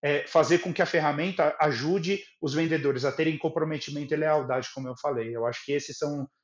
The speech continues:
pontos importantíssimos aí a se pensar quando você entra numa empresa e ela não usa nada, entendeu? Então, eu acho que esses são ganhos imediatos.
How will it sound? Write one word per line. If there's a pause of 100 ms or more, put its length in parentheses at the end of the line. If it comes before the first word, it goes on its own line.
(220)
pontos
importantíssimos
aí
a
se
pensar
quando
você
entra
numa
empresa
e
ela
não
usa
nada,
entendeu? (400)
Então,
eu
acho
que
esses
são
ganhos
imediatos.